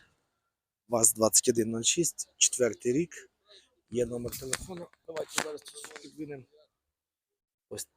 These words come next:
є номер телефону нуль дев'яносто сім двісті, е, нуль дев'яносто сім двадцять два сорок чотири сорок, чотириста сімдесят чотири з газом. Дві тисячі четвертий рік, п'ятиступочка. Кого цікавить така лада,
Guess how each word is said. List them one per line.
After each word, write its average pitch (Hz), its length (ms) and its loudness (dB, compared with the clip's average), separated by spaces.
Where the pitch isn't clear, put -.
є 117 160 -2
номер 117 260 0
телефону 135 460 8
нуль 135 200 12
дев'яносто 127 400 10
сім 151 280 6
двісті, 123 420 -6
е, 127 120 4
нуль 127 280 2
дев'яносто 139 320 2
сім 160 180 6
двадцять 127 300 4
два 143 340 2
сорок 139 300 4
чотири 156 340 6
сорок, 147 360 6
чотириста 139 400 4
сімдесят 123 300 2
чотири 110 320 0
з 104 80 -2
газом. 147 420 0
Дві 117 100 -6
тисячі - 300 -4
четвертий 135 380 0
рік, 156 220 -2
п'ятиступочка. - 760 -12
Кого 113 200 -6
цікавить 117 460 -2
така - 200 -10
лада, 139 320 2